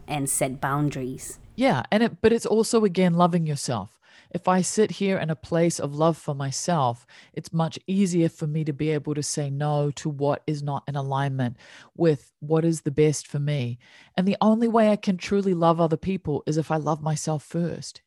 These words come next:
Speaker 2: you know? I mean, even, even Jesus said, "Love thy neighbor as thyself." And I think that's half of the problem that we have in the world right now is that we are loving people as we love ourselves. And that is a complete disaster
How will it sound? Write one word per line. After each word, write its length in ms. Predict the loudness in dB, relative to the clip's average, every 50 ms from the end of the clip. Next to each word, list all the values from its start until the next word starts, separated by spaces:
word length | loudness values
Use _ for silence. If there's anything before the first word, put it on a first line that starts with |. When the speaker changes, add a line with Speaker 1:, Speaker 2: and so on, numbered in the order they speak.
| _ -6
Speaker 2:
you 80 | -4
know? 280 | -2 0 0 -2 -2 -4 _ _ _ _ _ -20 -20 _ _ _ 2
I 60 | 4
mean, 200 | 6 6 6 6
even, 420 | 4 4 4 6 4 4 2 0 0 0
even 300 | 0 2 2 2 2 2
Jesus 380 | 2 4 4 4 4 2 2
said, 260 | 2 2 2 2 4 4
"Love 220 | 4 4 4 4
thy 120 | 2 2
neighbor 340 | 4 4 4 4 4 4 4
as 140 | 4 4 2
thyself." 600 | 0 -2 -2 -2 0 0 2 2 2 2 0 -2
And 80 | -2 -2
I 60 | -2
think 300 | 0 0 0 0 0 0
that's 300 | 0 0 -2 -4 -8 -14 -18 -20 -20 -20 _
half 320 | 2 4 4 4 4 4
of 160 | 0 -2 0 -2
the 80 | -6
problem 480 | -2 0 0 0 0 0 0 -2 0 0
that 120 | 0 0
we 120 | 2 0 2
have 220 | 2 2 2 2
in 40 | 2
the 80 | 2
world 300 | 4 6 6 6 6 4 2
right 180 | 0 -2 0
now 300 | 0 0 0 0 0 -2 -4 -8 -16 -20 -20 -20 _ _ _ 0 0
is 100 | 2 4
that 140 | 2 2 4
we 180 | 4 2 2 2 _ 2
are 260 | 4 6 8 8 8
loving 340 | 6 4 2 2 -2 -6 -6
people 360 | -6 -6 -6 -6 -6 -4 -2 -2
as 100 | -2 0
we 100 | 0 0
love 220 | 0 2 2 2 2
ourselves. 540 | 0 0 0 -2 -2 -2 -2 -2 -4 -6 -8
And 140 | -10 -8 -6 -4
that 120 | -4 -4
is 120 | -2 -4 -4
a 40 | -6 -8 -10
complete 340 | -12 -8 -6 -6 -6 -6 -6
disaster 580 | -6 -4 -4 -4 -2 -4 -4 -6 -6 -8 -8